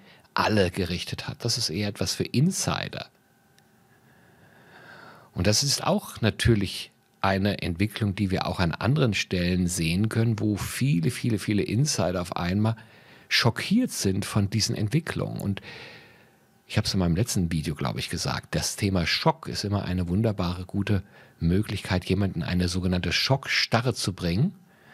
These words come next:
um dann die Geschehnisse sozusagen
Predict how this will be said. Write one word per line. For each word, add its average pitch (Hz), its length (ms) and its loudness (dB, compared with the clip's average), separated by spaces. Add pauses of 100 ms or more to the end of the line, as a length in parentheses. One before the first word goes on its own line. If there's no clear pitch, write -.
(840)
um 113 220 4
dann 107 400 2
die 101 180 2
Geschehnisse 92 600 0
sozusagen 82 840 0